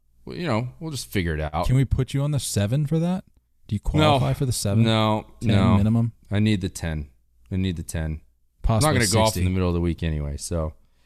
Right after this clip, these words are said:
Speaker 1: if I get pushed to the sixty, it's
Speaker 2: <laughs> It's, it's game over for you, man.
Speaker 1: not good. I don't know what to do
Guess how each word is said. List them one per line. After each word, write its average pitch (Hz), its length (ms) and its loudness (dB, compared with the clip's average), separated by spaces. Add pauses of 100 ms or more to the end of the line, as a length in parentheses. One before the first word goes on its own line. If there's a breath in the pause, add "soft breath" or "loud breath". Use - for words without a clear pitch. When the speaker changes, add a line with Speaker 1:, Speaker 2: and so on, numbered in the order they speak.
Speaker 1:
if 123 140 -4
I 185 140 0
get 208 200 -8
pushed 131 280 -4
to 95 80 -4
the 82 100 -4
sixty, 76 500 -6
it's - 420 -10 (260)
Speaker 2:
<laughs> - 160 -4
It's, - 280 -4 (240 loud breath)
it's 120 140 0
game 104 300 2
over 90 260 2
for 90 120 -2
you, 90 200 0
man. 87 100 2
Speaker 1:
not 92 400 -2
good. 80 480 -4
I - 80 -6
don't 110 120 0
know 90 120 0
what 82 200 -4
to 80 80 -12
do 80 380 -6